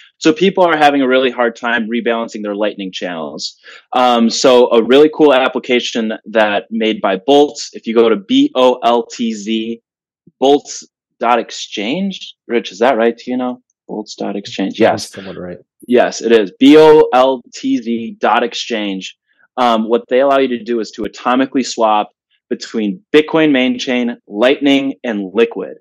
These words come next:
Speaker 1: So what a lot of users are now starting to do, rather than spe-, spending so much money fees on main chain, uh, rebalances, what they're doing is acquiring Liquid,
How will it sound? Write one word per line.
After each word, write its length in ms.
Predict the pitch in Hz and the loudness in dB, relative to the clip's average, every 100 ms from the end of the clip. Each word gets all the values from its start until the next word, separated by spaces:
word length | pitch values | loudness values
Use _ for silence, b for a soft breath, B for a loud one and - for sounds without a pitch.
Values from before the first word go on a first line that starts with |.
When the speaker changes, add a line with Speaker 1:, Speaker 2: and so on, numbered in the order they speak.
| _ b b | _ b b
Speaker 1:
So 160 | - | 0
what 120 | 127 113 | 2 4
a 40 | |
lot 180 | 117 135 | 2 2
of 80 | 143 | 2
users 380 | 143 135 131 | 0 -2 -8
are 100 | 123 | -6
now 160 | 113 113 | -4 -4
starting 320 | 117 120 110 | -4 -4 -4
to 80 | 98 | -8
do, 440 | 98 165 151 135 104 | 2 2 4 0 0
rather 240 | 117 123 | 0 0
than 200 | 131 123 | -2 -4
spe-, 420 | - - - 123 - - | -6 -10 -4 -4 -4 -14
spending 340 | - 131 123 | -2 -2 -2
so 160 | - 117 | -2 -2
much 180 | 117 | -2
money 440 | 117 117 117 113 - | -2 -2 -2 -6 -10
fees 380 | _ 131 123 117 113 | _ -4 -4 -6 -6
on 300 | 107 101 98 | -4 -4 -4
main 200 | 110 120 | -2 -2
chain, 520 | 120 120 113 110 101 _ - | -2 -4 -4 -4 -8 _ -8
uh, 380 | 101 85 85 73 - | -8 -6 -10 -14 -2
rebalances, 760 | 123 143 156 170 160 180 170 - b _ | 2 4 4 2 2 0 0 -8 b _
what 120 | 120 | -2
they're 140 | 120 110 | 0 2
doing 360 | 143 160 151 | 4 4 4
is 120 | 123 | 0
acquiring 720 | 117 - 113 117 113 107 101 _ _ | -6 -4 -2 -2 -2 -6 -10 _ _
Liquid, 520 | 120 135 165 165 165 | -2 2 2 2 0